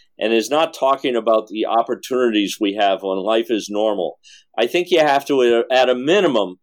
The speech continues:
you have to multitask. Otherwise, you're gonna push people away. Um, and, and, you know, if you lose the opportunity to provide inspiration and hope and empowerment to people, then, uh, you're frittering away the opportunity that we have here as a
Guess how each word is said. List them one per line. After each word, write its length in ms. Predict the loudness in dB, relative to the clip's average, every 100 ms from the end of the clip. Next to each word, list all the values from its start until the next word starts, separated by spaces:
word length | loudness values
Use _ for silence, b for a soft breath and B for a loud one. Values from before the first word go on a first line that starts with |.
| _ _ -2
you 140 | 0
have 220 | 2 0
to 100 | -2
multitask. 840 | 2 2 2 -2 -2 -2 2 0 -2 -4
Otherwise, 420 | 0 4 4 2
you're 100 | 0
gonna 160 | -2 -2
push 260 | 0 -2 -2
people 480 | -6 -4 -2 0 0
away. 460 | 2 4 2 0 -4 b b b -2
Um, 460 | 2 6 4 2 -4
and, 520 | -4 -2 0 -2 -2
and, 260 | -2 -2 0
you 280 | 0 2 0
know, 80 | -2
if 100 | -2
you 160 | -2
lose 240 | 0 0 2
the 120 | 2
opportunity 480 | 2 -2 -6 -4 -2
to 100 | -2
provide 420 | -2 0 0 0
inspiration 640 | -4 -2 0 2 0 -4
and 80 | -4
hope 220 | -2 -2
and 160 | -4 -4
empowerment 540 | -4 -2 0 0 -2
to 100 | -6
people, 460 | -8 -8 -4 -4 -4 B B B _
then, 280 | -2 -2 -2
uh, 220 | 0 0
you're 220 | 2 0 -2
frittering 520 | 0 0 2 0 2
away 600 | 2 4 6 4 0 -4
the 140 | -2 0
opportunity 540 | 0 -4 -4 0 0
that 140 | 0 -2
we 200 | -4 -2
have 220 | -2 -2
here 240 | 0 0 0
as 120 |
a 60 | 0